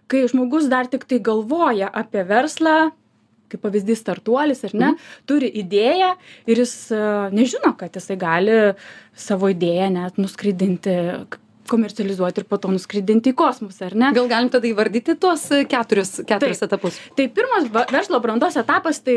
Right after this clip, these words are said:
Speaker 1: yra žmogus, kuris nori kurti verslą. Kaip aš sakau, dar
Speaker 2: Dar
Speaker 1: net,
Speaker 2: neturiu.
Speaker 1: dar neturiu,
Speaker 2: Gerai.
Speaker 1: bet jau galvoju apie verslą.
Speaker 2: Taip,
Speaker 1: Tai jau
Speaker 2: kas kitas?
Speaker 1: pirmas brandos
Speaker 2: Mhm.
Speaker 1: etapas.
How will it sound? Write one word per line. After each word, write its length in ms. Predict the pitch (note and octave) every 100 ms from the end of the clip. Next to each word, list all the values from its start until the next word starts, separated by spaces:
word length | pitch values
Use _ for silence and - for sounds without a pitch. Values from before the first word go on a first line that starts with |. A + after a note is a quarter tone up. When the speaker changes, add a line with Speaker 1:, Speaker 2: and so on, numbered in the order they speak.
| A3+
Speaker 1:
yra 300 | B3+ C4 B3+ - - _
žmogus, 540 | A#3 A3 A#3 A#4+ - -
kuris 320 | B3+ B3+ B3+
nori 280 | B3 C4+ C4+
kurti 340 | A#3 A#3 G#3
verslą. 340 | F#3 F3 - F#3+
Kaip 140 | A3+
aš 160 | B3 A#3+
sakau, 320 | B3+ C#4 A#3+
dar 200 | G#3 B3
Speaker 2:
Dar 220 | A#3 C4
Speaker 1:
net, 140 | B3
Speaker 2:
neturiu. 320 | B3+ A3 F3 D3+
Speaker 1:
dar 240 | A3+ C#4+ F4+
neturiu, 520 | D#4+ D4+ - C4 F4
Speaker 2:
Gerai. 360 | C#5 D#3 G3+ D4
Speaker 1:
bet 200 | A3+ C#4 D4+
jau 160 | E4
galvoju 380 | C4 B3 C4 B3+
apie 180 | G3+ G3
verslą. 300 | F3+ F3+ -
Speaker 2:
Taip, 160 | E3+ E3+
Speaker 1:
Tai 80 | A3
jau 80 | E4
Speaker 2:
kas 40 | F4+
kitas? 100 | A#3+
Speaker 1:
pirmas 220 | A3+ G3
brandos 360 | - F#3 F3 F3
Speaker 2:
Mhm. 80 | F3+
Speaker 1:
etapas. 360 | F#3 A#3+ -